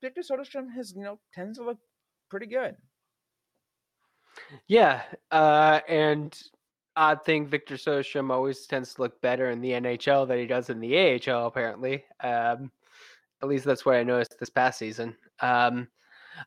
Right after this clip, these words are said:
Speaker 2: I don't know. I-, it's just one game, so I think it's definitely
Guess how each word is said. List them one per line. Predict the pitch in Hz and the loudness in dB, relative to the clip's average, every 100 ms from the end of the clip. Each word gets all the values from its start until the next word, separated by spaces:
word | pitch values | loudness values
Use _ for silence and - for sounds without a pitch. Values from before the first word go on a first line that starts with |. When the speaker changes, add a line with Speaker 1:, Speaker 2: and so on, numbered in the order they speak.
| _ | _
Speaker 2:
I | - | 2
don't | 214 233 | 4 6
know. | 196 208 196 190 - | 6 4 0 -10 -2
I-, | 156 160 160 | 2 4 2
it's | 170 151 - | 0 -4 -8
just | - 160 175 170 - | -4 2 2 0 -14
one | 143 135 143 156 | -8 2 2 2
game, | 127 127 135 147 160 | -2 -2 0 -2 -2
so | - 139 | 0 2
I | 127 | 2
think | - 139 127 | 0 -6 -6
it's | 120 - - - | -8 -10 -20 -10
definitely | - 214 - 131 95 127 120 117 120 | -4 -4 -4 -8 -6 -4 -4 -4 -8